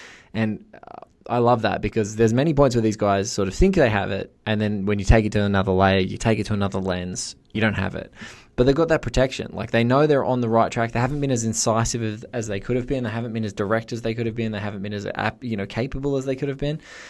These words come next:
But I think that that plays to your great contrast of a gut punch at the end of Zodiac, which is like,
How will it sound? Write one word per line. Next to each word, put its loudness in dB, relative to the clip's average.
But 2
I 4
think -2
that 0
that -2
plays 2
to -2
your 6
great -2
contrast -4
of -4
a -2
gut 0
punch 0
at -8
the -4
end -4
of -6
Zodiac, -4
which -8
is -8
like, -4